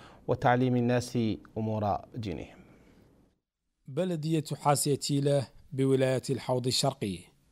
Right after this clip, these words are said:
Speaker 2: هنا حيث تنتشر المحاضر ويولي الناس كتاب الله أهمية كبيرة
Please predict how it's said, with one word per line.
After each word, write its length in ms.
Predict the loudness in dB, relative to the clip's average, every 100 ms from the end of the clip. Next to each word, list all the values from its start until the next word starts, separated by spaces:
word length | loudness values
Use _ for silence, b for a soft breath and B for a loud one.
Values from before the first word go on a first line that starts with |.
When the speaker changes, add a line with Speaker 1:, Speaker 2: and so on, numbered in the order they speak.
| _ _ _ _ -2
Speaker 2:
هنا 360 | 4 8 8 6
حيث 340 | 4 0 0
تنتشر 400 | 2 2 4 4
المحاضر 840 | 4 4 2 4 6 6 6 4 0 -8 _ -4
ويولي 300 | 0 2 4
الناس 380 | 4 4 2 0
كتاب 360 | -2 2 2
الله 460 | 4 4 4 4 2
أهمية 340 | 2 4 4
كبيرة 920 | 4 2 2 2 4 4 4 0 -2